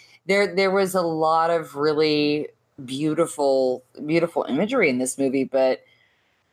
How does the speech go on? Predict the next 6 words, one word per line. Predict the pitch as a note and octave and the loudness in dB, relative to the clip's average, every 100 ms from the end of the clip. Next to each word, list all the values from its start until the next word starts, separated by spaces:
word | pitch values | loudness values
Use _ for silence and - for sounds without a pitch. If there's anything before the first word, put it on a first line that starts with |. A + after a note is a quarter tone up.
| _ F#3 | _ -4
yeah, | G3 A#3+ F3 C3 | 0 2 2 0
it | E3 | 0
was | F3 D3 | 0 -2
basically | F3+ F3 F3+ F#3+ G3 F#3 F3 E3 C#3 _ _ _ _ _ _ _ _ _ | 0 0 -2 -4 0 2 2 -2 -6 _ _ _ _ _ _ _ _ _
the | D#3+ F3 E3+ | -4 -2 0
whole | F3 F3+ F3 E3 D#3 | 0 2 2 2 0